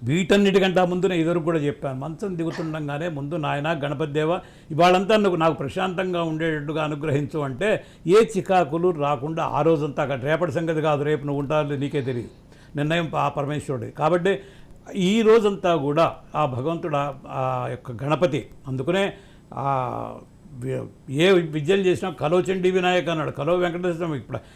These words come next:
ఎక్కడున్నా గణపతి లేకుండా ఏ మంత్ర విద్యలో ఉండవు. ముందు గణపతికి అలా అలవాటు చేసుకుంటే దాని తర్వాత ఒక్కొక్కటి ఒక్కొక్కటి ఏం చెయ్యాలి, ఏం చేయించుకోవాలి అనేటువంటిది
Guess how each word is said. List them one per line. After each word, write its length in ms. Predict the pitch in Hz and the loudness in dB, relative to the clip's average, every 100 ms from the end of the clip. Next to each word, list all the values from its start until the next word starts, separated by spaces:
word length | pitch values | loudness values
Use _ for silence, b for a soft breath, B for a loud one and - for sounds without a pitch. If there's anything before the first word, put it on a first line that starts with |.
| B | B
ఎక్కడున్నా 360 | 131 - 175 190 | -10 -4 -2 -2
గణపతి 400 | 143 156 156 180 | 0 -2 -2 0
లేకుండా 420 | 180 165 165 180 | 2 0 -2 -2
ఏ 240 | 175 151 170 | 0 0 0
మంత్ర 280 | 165 160 | -2 -4
విద్యలో 320 | 156 135 151 160 | -4 -4 -2 -2
ఉండవు. 300 | 135 120 110 | -4 -8 -8
ముందు 200 | 147 190 | -6 -4
గణపతికి 640 | 214 156 180 170 - 170 120 B B | -2 -2 -2 -2 -4 -4 -6 B B
అలా 280 | - 135 139 - - | -8 -6 -6 -8 -10
అలవాటు 340 | 143 180 202 | 0 4 4
చేసుకుంటే 720 | 180 151 - 131 170 143 - - | 4 2 0 -4 0 -2 -2 -8
దాని 200 | 139 147 | -4 -2
తర్వాత 300 | 131 151 170 | -2 -2 -2
ఒక్కొక్కటి 320 | 143 135 147 | -4 -6 -6
ఒక్కొక్కటి 580 | 143 - 135 131 143 170 B B - | -6 -6 -6 -6 -4 -6 B B 0
ఏం 320 | 143 208 220 180 | 4 4 4 0
చెయ్యాలి, 580 | 175 175 170 165 165 120 | 2 4 4 4 2 0
ఏం 280 | 147 165 175 156 | -2 -2 -2 -4
చేయించుకోవాలి 800 | 160 190 156 160 175 165 160 156 | -4 -4 -8 -4 -2 0 -2 -2
అనేటువంటిది 600 | 151 147 156 170 196 143 | -8 -8 -8 -4 -2 -4